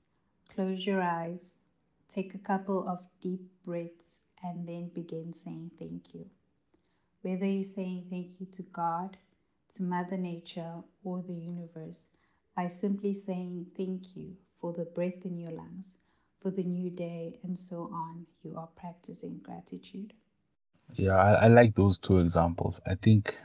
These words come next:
Speaker 2: I'm gonna try that. And I like how you say every day we should find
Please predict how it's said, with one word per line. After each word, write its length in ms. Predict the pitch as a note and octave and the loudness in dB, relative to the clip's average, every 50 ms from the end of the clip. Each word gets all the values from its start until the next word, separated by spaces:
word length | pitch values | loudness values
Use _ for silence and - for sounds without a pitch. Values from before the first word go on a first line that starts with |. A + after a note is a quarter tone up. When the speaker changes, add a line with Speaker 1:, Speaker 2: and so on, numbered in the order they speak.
| - - | -2 2
Speaker 2:
I'm 160 | - G2 G2 | 4 6 8
gonna 220 | F#2 F2+ E2+ E2+ E2 | 8 8 6 6 4
try 320 | - - - F2 E2 F2 | 4 4 4 4 4 4
that. 340 | F2+ - - - - - - _ _ _ _ - - - - - - | 2 0 -2 -2 -4 -8 -14 _ _ _ _ -20 -20 -20 -20 -8 2
And 120 | - G#2 G2+ | 6 8 10
I 60 | G2 | 10
like 480 | G2+ G2+ A2 A#2 A#2 A2 - - - - - - - - | 12 12 12 10 10 6 2 -6 -8 -10 -16 -20 -14 0
how 180 | - - G2 F#2+ | 4 6 6 8
you 140 | G2 F#2+ F2+ | 6 6 4
say 340 | - - - G2 F#2+ F2+ E2 - | 4 4 6 6 6 6 6 6
every 300 | G#2 G2+ F#2+ F#2+ G2 F#2 | 6 6 8 8 6 6
day 400 | E2 - F2+ F2+ F2+ F2 F2 E2+ - - - - - - _ _ _ - - - | 6 6 6 8 8 8 6 4 2 -4 -14 -20 -20 -20 _ _ _ -16 4 6
we 100 | F#2+ F#2 | 6 6
should 220 | - - F#2 E2 | 8 6 4 4
find 480 | - - F#2 F2+ F2+ F2+ F2+ E2+ E2 | 6 8 8 8 10 8 8 6 4